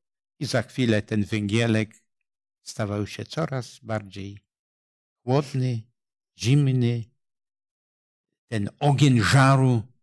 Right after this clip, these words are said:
powoli, e, no, mm, wygasał. I dlatego, mm, no, żeby się, no, mm,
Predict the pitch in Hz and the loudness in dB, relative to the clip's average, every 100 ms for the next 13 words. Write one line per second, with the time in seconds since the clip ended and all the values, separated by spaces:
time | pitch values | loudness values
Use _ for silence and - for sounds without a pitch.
0 | _ _ _ - 107 113 110 107 107 _ | _ _ _ -6 -2 2 2 2 -2 _
1 | _ _ 113 107 107 107 110 104 104 104 | _ _ -6 -4 -4 -6 -8 -10 -8 -6
2 | 101 107 - - 104 98 104 107 - - | -6 -10 -16 -20 -18 -18 -18 -18 -20 -20
3 | - _ - 101 113 104 101 - - 95 | -20 _ -18 -10 -8 -6 -6 -4 -6 -8
4 | 104 _ _ _ _ - 120 107 101 117 | -14 _ _ _ _ -6 -2 -2 -2 -4
5 | 107 104 101 98 - 101 101 98 101 101 | -4 -2 -4 -6 -10 -6 -2 -2 -2 -4
6 | - _ - 123 110 113 139 120 - _ | -10 _ -4 -2 -2 -2 -2 -2 -6 _
7 | _ _ _ _ _ _ _ _ - 117 | _ _ _ _ _ _ _ _ -6 0
8 | 117 123 120 113 - 113 110 107 110 | 2 2 2 -2 0 2 4 4 2